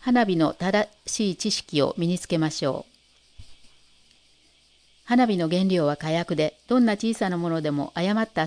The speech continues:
遊び方をすると、火事や火傷などの事故につながります。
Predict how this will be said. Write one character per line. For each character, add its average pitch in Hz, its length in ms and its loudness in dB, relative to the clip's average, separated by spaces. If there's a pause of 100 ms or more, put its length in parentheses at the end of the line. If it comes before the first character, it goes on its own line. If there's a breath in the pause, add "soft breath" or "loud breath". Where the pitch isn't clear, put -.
遊 170 60 -2
び 180 140 -8
方 175 260 -2
を 160 60 -4
す - 120 -10
る 156 120 -6
と、 147 320 -6
火 202 140 -2
事 185 120 -2
や 151 220 0
火 165 100 -4
傷 214 240 -2
な 208 160 0
ど 156 140 -2
の 135 100 -2
事 - 140 -6
故 185 100 -6
に 135 160 -4
つ - 160 -8
な 147 120 -4
が 143 100 -4
り 135 100 -6
ま 131 100 -4
す。 - 200 -14